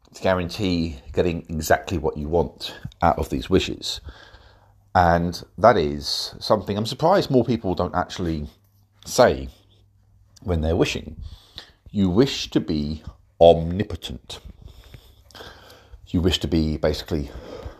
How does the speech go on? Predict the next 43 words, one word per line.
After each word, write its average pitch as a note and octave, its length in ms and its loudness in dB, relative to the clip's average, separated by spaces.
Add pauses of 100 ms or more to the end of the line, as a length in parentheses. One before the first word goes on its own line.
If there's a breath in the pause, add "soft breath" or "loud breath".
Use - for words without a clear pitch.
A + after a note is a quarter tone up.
(160 loud breath)
all-powerful. - 680 0 (2500 loud breath)
It's - 480 0
then, A#2+ 420 6
of F#2 80 -8
course, - 720 -2
something F2+ 380 -4
that E2+ 140 -6
the - 60 -6
genie E2+ 320 -2
kind E2 200 -4
of D2+ 60 -4
has G#2 200 0
to D#2+ 100 -8
grant. - 540 -2 (280 loud breath)
If G2 80 0
that, B2 140 6
if G#2 60 0
that's - 220 4
your B2 100 6
only G2+ 140 2
wish, - 360 0
if F#2+ 60 -12
you G#2 80 -2
wish - 240 -2
for - 120 -16
that F#2 180 2
three F2+ 260 -4
times, D#2+ 600 2
then E2+ 500 -2 (320)
the F2 60 -4
genie F2 240 -2
has - 240 -2
to E2 100 -6
grant C3 340 6
it. - 120 -14
You F2 60 -4
know, C#2+ 140 -4
if, D2 160 -8
if F#2+ 140 -8
two A#2 120 2
of F#2 60 2
the D#2 60 -2
wishes C#2+ 440 -8